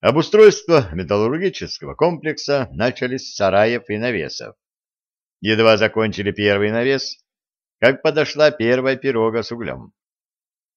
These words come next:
Ничего так, не халтурят, загружено изрядно. Правда,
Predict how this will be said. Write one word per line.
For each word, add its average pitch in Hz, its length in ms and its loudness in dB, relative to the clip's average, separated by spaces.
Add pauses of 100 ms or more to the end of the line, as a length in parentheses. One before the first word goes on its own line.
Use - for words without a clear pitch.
(120)
Ничего 131 460 2
так, 135 220 -4 (120)
не 92 120 -6
халтурят, 110 640 -2 (160)
загружено 104 680 -2
изрядно. 107 760 -2 (840)
Правда, 95 560 2